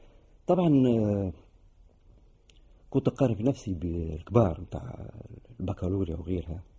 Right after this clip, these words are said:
نقول: "أنا مازلت مبتدئ، كيفاش باش ندخل مع كبار القوم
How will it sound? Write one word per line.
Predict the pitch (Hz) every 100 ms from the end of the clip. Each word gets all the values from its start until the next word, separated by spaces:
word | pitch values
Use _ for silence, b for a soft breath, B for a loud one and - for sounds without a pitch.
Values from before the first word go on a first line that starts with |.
| - _ _ _ _ _ - -
نقول: | 87 113 110
"أنا | 95 95 92 - - -
مازلت | 101 117 117
مبتدئ، | 104 82 95 107
كيفاش | - 101 -
باش | -
ندخل | 92 101 -
مع | 87 87 78 78 95 - b b b b b b b b b b b
كبار | - 110 139
القوم | 120 139 117